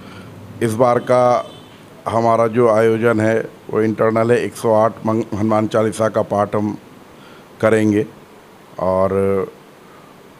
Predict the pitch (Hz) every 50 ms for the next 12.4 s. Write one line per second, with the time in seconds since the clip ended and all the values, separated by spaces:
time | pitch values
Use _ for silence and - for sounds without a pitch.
0 | - - - - - 95 98 104 98 101 101 104 107 101 - 107 - - - 120
1 | 110 104 107 107 107 107 104 87 - 104 101 - - - - - 98 98 101 92
2 | 107 107 - - - 113 101 98 98 104 107 98 110 110 98 110 110 110 107 98
3 | 104 104 101 113 117 110 104 110 104 98 - - 95 90 87 101 135 175 - -
4 | - - - - - - - - - - - - - - - - 92 92 92 -
5 | - 73 - 98 101 107 104 98 - 107 104 107 90 107 104 92 - 101 98 95
6 | 92 101 127 165 - - - - - - - - - - - - - - - -
7 | - 92 92 98 98 95 92 98 101 98 92 - 101 95 95 101 104 - - 107
8 | 104 98 90 - 107 104 101 104 107 110 104 107 110 92 - 101 101 98 98 104
9 | 104 101 98 95 87 98 95 - - 101 82 98 95 95 101 98 - - 98 90
10 | 98 98 - 90 90 87 101 104 101 - - 98 95 87 104 101 95 104 101 101
11 | 101 104 104 98 101 101 104 104 90 90 95 95 101 101 90 - - 92 92 92
12 | 87 - - 107 98 - - -